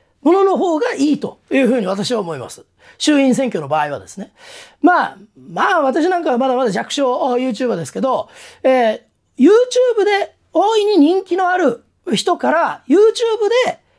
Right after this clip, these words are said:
この政治家を応援せいということを言ってもらうというのは、すごく意味のあることじゃないかなというふうに。それを支援者の人たちが見て、「あ、応援しよう」と思って迷ってる人にですね、「このYouTube見てみてよ」と。あ、こんな人だ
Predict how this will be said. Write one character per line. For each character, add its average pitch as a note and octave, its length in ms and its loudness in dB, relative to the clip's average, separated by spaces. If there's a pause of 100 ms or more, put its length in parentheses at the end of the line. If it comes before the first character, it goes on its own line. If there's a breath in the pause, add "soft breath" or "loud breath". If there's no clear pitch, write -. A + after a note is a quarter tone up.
(120)
こ D4 140 0
の G4 60 2
政 E4+ 300 -2
治 G4+ 80 -10
家 D#4 120 0
を D4+ 100 0
応 D4+ 80 0
援 G4 160 2
せ G4 180 0
い F4 60 0
と - 240 -10 (180)
い D4 80 -2
う D4 120 -2
こ F4 100 0
と F#4 120 0
を D4 40 2
言 B3 140 2
っ - 20 -6
て A4 160 -4
も A4+ 140 -2
ら A4+ 160 -2
う A4 80 0
と - 240 -8 (200)
い C#4+ 100 2
う E4+ 120 4
の E4 80 2
は、 F4+ 300 -2 (280 soft breath)
す - 140 -2
ご G4 160 4
く B3 160 2
意 D4+ 60 4
味 E4+ 100 2
の B3 160 0
あ C4+ 60 0
る F#3+ 160 -4
こ A3+ 160 -6
と B3+ 100 0
じ G3+ 80 -4
ゃ - 20 -8
な D#3+ 140 -4
い C#3+ 60 -14
か G3+ 80 -4
な E4+ 200 -2
と - 260 -14
い - 40 -8
う D3+ 60 -6
ふ - 20 -8
う C3 40 -12
に。 - 40 -16
そ - 180 -4
れ F#4+ 80 2
を A#4+ 240 -2 (240 soft breath)
支 - 140 -2
援 F4+ 140 4
者 C#4+ 80 2
の A#3+ 80 2
人 B3+ 120 -8
た B3 100 -4
ち - 100 -12
が F3+ 60 -8
見 D#4 120 2
て、 - 220 -4 (240 soft breath)
「あ、 C#4+ 180 2
応 A3+ 160 2
援 D4+ 140 0
し D4 100 -6
よ F4 140 2
う」 E4+ 60 -4
と B3+ 80 0
思 B3+ 140 0
っ C4+ 60 -12
て B3+ 240 -4 (240 soft breath)
迷 C4+ 240 2
っ G4+ 60 0
て E4 100 -2
る A#3+ 80 0
人 - 140 -4
に A#3+ 80 -2
で D3+ 80 -8
す - 80 -14
ね、 C#3 160 -14
「こ C#4+ 80 -2
の F4 80 4
YouTube G4+ 300 0
見 D#4+ 140 6
て A4 120 -2
み E4+ 120 0
て C#4+ 100 -2
よ」 E3 200 0
と。 - 200 -16 (300)
あ、 - 180 -8 (160 soft breath)
こ - 160 -2
ん C#4+ 60 6
な C5 120 6
人 - 140 -6
だ C5+ 60 2